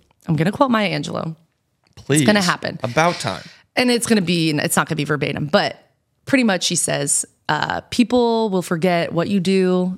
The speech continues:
Speaker 1: and they'll forget, um, the things you did, but they will never forget how you made them feel."
Speaker 2: Mm-hmm.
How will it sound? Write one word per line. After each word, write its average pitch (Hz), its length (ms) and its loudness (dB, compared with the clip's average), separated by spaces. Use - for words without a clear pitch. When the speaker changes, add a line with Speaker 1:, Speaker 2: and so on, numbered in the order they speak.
Speaker 1:
and 165 80 -2
they'll 156 80 0
forget, 151 680 -4
um, 151 720 -4
the 165 100 -4
things 170 320 0
you 175 80 2
did, 147 480 -2
but 147 420 -2
they 156 180 0
will 151 120 0
never 151 200 0
forget 147 320 -2
how 143 100 0
you 151 120 -2
made - 140 -4
them - 100 -4
feel." - 240 -4
Speaker 2:
Mm-hmm. 123 180 -4